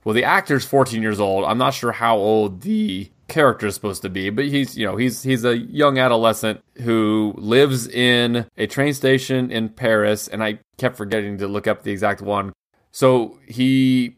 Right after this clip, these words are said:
is in charge of setting the clocks, but actually his uncle was in charge of setting the clocks, and his uncle's kinda just ran off. So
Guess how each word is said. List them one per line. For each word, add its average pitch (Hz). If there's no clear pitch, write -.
is 120
in 113
charge 170
of 127
setting 131
the 107
clocks, 147
but 123
actually 135
his 110
uncle 135
was 113
in 110
charge 107
of 101
setting 107
the 98
clocks, 101
and 101
his 101
uncle's 110
kinda 104
just 95
ran 104
off. 104
So 101